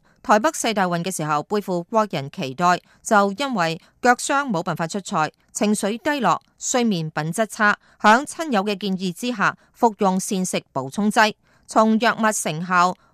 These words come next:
冇諗到會同呢一個運動禁藥連結，後嚟成效並不如預期，服用咗一次就冇再使用。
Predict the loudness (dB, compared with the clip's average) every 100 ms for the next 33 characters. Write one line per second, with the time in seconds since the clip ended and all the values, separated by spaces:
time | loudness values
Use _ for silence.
0 | -4 0 2 2 0 0 0 -2 0 2
1 | 2 -4 _ 0 0 0 -6 -8 -12 _
2 | _ _ -4 0 0 0 0 0 -2 0
3 | -2 -2 0 0 -2 -4 -8 -8 -8 -2
4 | -2 -2 _ _ 4 4 2 -2 -4 -4
5 | 0 0 0 -4 -2 -4 -4 -6 -4 -4
6 | -4 -6 -6 _ _ 0 2 2 -2 -2
7 | -4 -4 -2 -2 -4 _ 2 2 2 -2
8 | -4 -2 -2 -2 -2 -2 -4